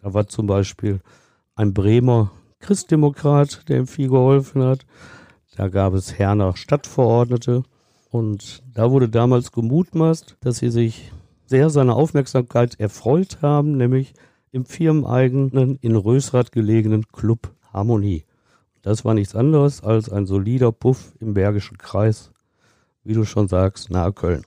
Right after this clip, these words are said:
Aber er hat nicht nur das Bordell betrieben, er hat auch noch eine Jagd betrieben. Und dort durften die hohen Herren, die ihm bei seinen Geschäften halfen, kapitale Abschüsse erzielen.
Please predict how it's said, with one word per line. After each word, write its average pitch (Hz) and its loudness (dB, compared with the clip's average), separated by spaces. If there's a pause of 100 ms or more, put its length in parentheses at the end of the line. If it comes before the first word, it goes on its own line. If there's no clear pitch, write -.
(100)
Aber 113 2
er 107 4
hat 123 -2
nicht 156 -2
nur 131 4
das 113 0
Bordell 131 2
betrieben, 95 -6 (240)
er 98 -6
hat 104 -2
auch 95 2
noch 101 -2
eine 107 0
Jagd 110 0
betrieben. 92 -6 (280)
Und 95 -14
dort 151 2 (100)
durften 131 -2
die 110 0
hohen 147 4
Herren, 135 2 (120)
die 117 -2
ihm 113 2
bei 101 2
seinen 95 2
Geschäften 117 -4
halfen, 113 0
kapitale 123 -2
Abschüsse - -8
erzielen. 76 -14